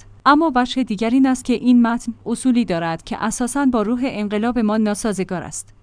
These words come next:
ما یک اصولی داشتیم که طراح و معمار بزرگ انقلاب اسلامی، امام خمینی، آن را مطرح کرده بودند. همان سالهای اول انقلاب، موضوع جداسازی کلاس‌های دختران از پسران در دانشگاه مطرح شده بود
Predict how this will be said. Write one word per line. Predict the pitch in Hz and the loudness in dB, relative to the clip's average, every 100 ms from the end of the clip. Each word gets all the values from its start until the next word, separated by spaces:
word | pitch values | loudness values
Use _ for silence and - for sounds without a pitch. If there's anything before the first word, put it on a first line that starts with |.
| - | 0
ما | 254 | 2
یک | 277 247 247 | 4 0 -2
اصولی | 226 - 214 208 | -6 -4 -2 -2
داشتیم | 160 - 208 190 | -6 -6 -4 -4
که | 190 | -4
طراح | 190 220 202 220 233 226 | -6 -4 -2 -2 -2 -2
و | 190 | -2
معمار | 180 185 202 196 | -2 -2 -4 -4
بزرگ | 185 175 196 190 220 | -4 -2 -4 -4 -4
انقلاب | 220 220 202 196 190 | -4 -4 -2 -4 -4
اسلامی، | 185 - 196 156 165 - - | -6 -6 -6 -6 -10 -10 0
امام | 226 262 | 2 2
خمینی، | 285 254 226 214 208 226 | 0 -2 0 0 0 -2
آن | 196 208 | -2 -2
را | 208 185 | -2 -2
مطرح | 190 214 - 226 | -2 -2 -4 -6
کرده | 208 214 180 156 | -4 -6 -6 -8
بودند. | 143 135 131 - _ | -10 -12 -12 -14 _
همان | - 262 302 | 4 6 6
سالهای | 285 269 247 233 277 254 | 4 4 2 2 0 2
اول | - 190 208 202 | 0 0 0 -2
انقلاب، | - 208 202 196 214 - - - | -2 -2 0 0 -2 -6 -4 2
موضوع | 240 214 254 247 | 4 4 2 2
جداسازی | 240 208 214 226 214 277 | 2 0 0 -2 2 0
کلاس‌های | 254 214 196 - 294 269 | 2 0 0 0 0 2
دختران | 226 208 208 214 247 | 0 -2 0 0 2
از | - - | 0 -2
پسران | 226 220 202 214 | -4 -2 0 0
در | 202 202 | 0 0
دانشگاه | 190 190 175 - 226 208 | 0 -2 -2 -2 -2 0
مطرح | 196 185 208 190 | 0 -2 -4 -4
شده | - 160 160 | -4 -4 -4
بود | 185 202 | -6 -8